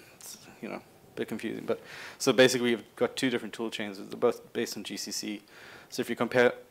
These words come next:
if you're compiling for Intel architecture, you just use normal G C C, and then if you're compiling for the Arc, we've got, uh,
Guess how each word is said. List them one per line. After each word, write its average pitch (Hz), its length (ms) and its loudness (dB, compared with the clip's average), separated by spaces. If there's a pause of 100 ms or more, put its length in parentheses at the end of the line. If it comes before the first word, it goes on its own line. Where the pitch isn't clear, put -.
if 127 100 -6
you're 120 60 -4
compiling 127 400 2
for 110 300 2
Intel 117 220 -8
architecture, 127 680 0
you 113 160 -4
just - 240 -12
use - 240 -16 (160)
normal 110 260 -4
G 107 140 -10
C - 160 -10
C, 113 300 -2
and 101 120 -6
then 98 80 -10
if 95 100 -10
you're 107 200 -6
compiling 104 480 -10
for - 160 -10
the 110 160 -8
Arc, 104 320 0 (200)
we've - 120 -16
got, - 280 -2 (100)
uh, - 180 -10